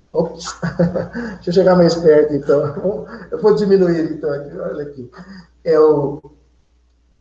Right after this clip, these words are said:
é o sentido. Desculpa. É o sentido, emoção,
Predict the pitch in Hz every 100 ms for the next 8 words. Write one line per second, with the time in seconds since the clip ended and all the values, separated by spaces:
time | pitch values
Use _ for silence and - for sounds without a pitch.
0 | _ _ - 135 135 - 160 - - -
1 | 143 175 247 392 - - _ _ _ _
2 | _ _ _ _ _ _ _ _ _ _
3 | _ _ _ _ _ - 117 - _ _
4 | _ _ _ 170 175 - _ - 175 -
5 | _ _ - 160 170 - 196 180 180 -
6 | 180 196 220 233 269 311 - - 185 196
7 | 175 175 - - 165 160 185 285 - -